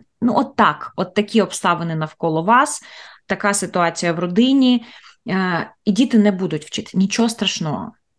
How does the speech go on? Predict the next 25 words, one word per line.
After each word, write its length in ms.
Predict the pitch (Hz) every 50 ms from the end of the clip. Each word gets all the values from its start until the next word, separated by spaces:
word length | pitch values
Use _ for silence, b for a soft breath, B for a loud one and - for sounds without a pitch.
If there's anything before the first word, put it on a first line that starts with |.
| _ _ _ _ _ _ - - - - - 220 -
Пам'ятаємо 520 | 226 226 233 226 226 233 294 320 330 302
про 120 | 233 247
наші 240 | 226 233 240 233 233
пріоритети, 600 | 220 - 214 202 196 196 - - 143 131 - - 156
да? 220 | - 208 226 -
Вижити, 640 | - 156 196 247 311 370 359 320 320 294 - - 269
зберегти 420 | 233 202 185 196 180 175 - - 175
здоров'я, 460 | 160 - - 180 208 247 277 269 247
зберегти 420 | 208 175 - - 165 - - 180
стосунки. 500 | - - - 175 - - - - - -
Закінчиться 560 | 160 170 - - 196 208 - 214 208 - -
війна, 380 | 160 170 175 185 208 240 285 - B B B B B B _ _
все 440 | - - - 208 208 220 233 247 240 -
буде 420 | - - 165 175 190 185 202 185 170
вертатися. 560 | 165 180 175 - 175 143 143 147 151 - 175
Да, 440 | 170 180 190 202 202 226 254 294 294 B B B B B B _ -
е, 200 | 190 196 185 - 180
десь, 460 | 175 196 220 220 233 262 - - - -
е, 520 | - 202 202 202 202 202 202 202 196 - - - - - _
не 140 | 233 226 240
буде 400 | 220 190 202 220 208 196 185 196
так, 300 | 196 - 202 214 226 -
як 140 | 220 208 202
ми 120 | 196 196
хотіли. 580 | 214 - 220 220 - - 208 185 160 151 -